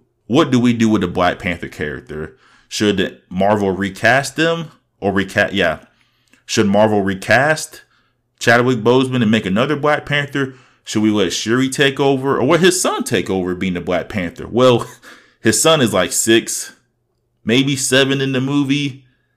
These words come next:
You know, they gotta do a big time jump if they want him to be Black Panther. So I don't think that's gonna happen with the whole recast situation. I say best case scenario, they'll probably do a variant T'Challa from another universe. So technically,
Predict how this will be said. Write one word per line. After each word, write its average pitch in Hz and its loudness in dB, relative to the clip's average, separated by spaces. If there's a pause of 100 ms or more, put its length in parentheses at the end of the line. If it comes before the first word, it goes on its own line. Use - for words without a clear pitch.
(1200)
You 101 -4
know, 98 0
they 107 4
gotta 104 4
do 95 0
a 80 -4
big 110 0
time 92 0
jump 82 -6 (640)
if 95 -6
they 98 0
want 95 0
him 107 0
to 92 -2
be 87 -6
Black 85 -4
Panther. 85 -8 (100)
So - 0
I 104 4
don't 104 0
think 104 0
that's 95 -2
gonna 95 -2
happen 123 0 (500)
with 98 -4
the - 0
whole 110 2
recast 110 0
situation. 117 0
I 151 2
say 147 0
best 123 2
case 127 -2
scenario, 113 0 (580)
they'll 107 0
probably 104 2
do 98 0
a 85 0
variant 98 0
T'Challa 98 2
from 92 -4
another 92 -4
universe. 110 0
So 87 -4
technically, 110 0